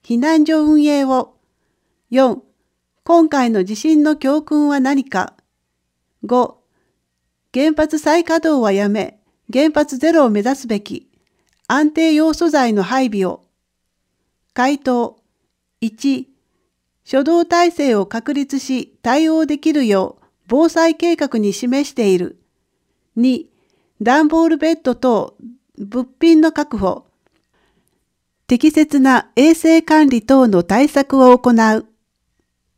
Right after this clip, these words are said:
三、避難所運営マニュアルの検証を行い、必要に応じ見直しを図る。四、ライフラインの耐震化等災害に強い施設設備、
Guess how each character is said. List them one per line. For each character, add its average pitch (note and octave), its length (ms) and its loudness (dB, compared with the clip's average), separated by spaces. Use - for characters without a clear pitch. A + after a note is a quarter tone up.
三、 B3 420 -4
避 C4 140 0
難 D#4 260 2
所 D4+ 160 0
運 D#4+ 260 2
営 D#4+ 200 4
マ D#4 160 2
ニ D#4 100 4
ュ C#4 80 0
ア B3 60 -2
ル A#3 100 -4
の F#3+ 160 -2
検 D4 320 -2
証 C4+ 300 0
を C4 40 0
行 C4 140 -4
い、 - 120 -8
必 A#3+ 300 -2
要 D#4+ 200 4
に D4+ 160 2
応 C#4 240 0
じ C4 260 -4
見 G#3+ 140 -2
直 D4 240 0
し D4 180 -4
を C4+ 80 2
図 A#3 300 -4
る。 G#3 300 -8
四、 A#3+ 300 0
ラ C4+ 160 0
イ E4 80 2
フ E4+ 120 0
ラ E4 200 2
イ D4+ 100 2
ン A3 80 -2
の F#3+ 120 -2
耐 D4+ 280 -2
震 D#4 260 -2
化 C#4 160 -4
等 A3+ 300 -2
災 D4 300 -2
害 D#4+ 240 0
に D#4 160 0
強 C#4 340 -2
い - 160 -12
施 - 160 -20
設 D#4+ 260 -4
設 D4+ 280 -4
備、 F#3 220 -6